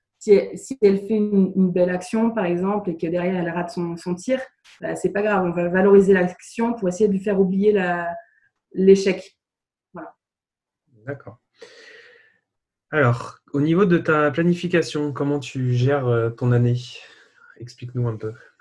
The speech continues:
Speaker 1: Alors, euh, en début de, de saison, il y a un beau tableau qui est préparé, tout propre, avec, euh, des cycles de posées. Et à la fin de l'année, quand on regarde, c'est pas du tout, euh, <laughs> ce qui a été respecté parce que, en fait, on passe notre temps à l'adapter.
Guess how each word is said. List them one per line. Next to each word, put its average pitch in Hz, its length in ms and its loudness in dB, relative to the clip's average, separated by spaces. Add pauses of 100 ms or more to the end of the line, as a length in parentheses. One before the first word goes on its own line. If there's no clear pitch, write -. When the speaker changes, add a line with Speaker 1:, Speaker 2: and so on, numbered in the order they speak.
(1300)
Speaker 1:
Alors, 175 340 0
euh, 180 260 -2
en 180 140 -2
début 190 260 0
de, 185 240 0
de 170 160 -4
saison, 190 380 -4
il 233 60 -2
y 185 60 -2
a 156 60 -2
un 165 60 -2
beau 175 180 2
tableau 175 400 -2
qui 196 140 -4
est 170 40 -6
préparé, 185 720 -6 (100)
tout 180 160 -12
propre, 190 380 0 (300)
avec, 180 460 -2
euh, 170 200 -2
des 175 140 -2
cycles 202 580 -6
de 170 180 -12
posées. 180 680 0 (600)
Et 180 160 4
à 180 60 4
la 175 100 4
fin 214 160 -2
de 214 60 0
l'année, 190 220 4
quand 196 180 -2
on 185 80 -4
regarde, 208 320 2 (100)
c'est 180 220 -4 (140)
pas 214 140 6
du 202 200 0
tout, 220 400 -2
euh, 185 220 4
<laughs> - 280 4
ce - 80 -12
qui 214 120 0
a 196 60 8
été 202 220 2
respecté 190 600 -2
parce 170 220 -8
que, 175 420 0
en 175 140 -6
fait, 202 160 -4
on 175 80 -6
passe 180 280 -2
notre 175 260 -2
temps 202 180 -4
à 180 80 -2
l'adapter. 170 560 -6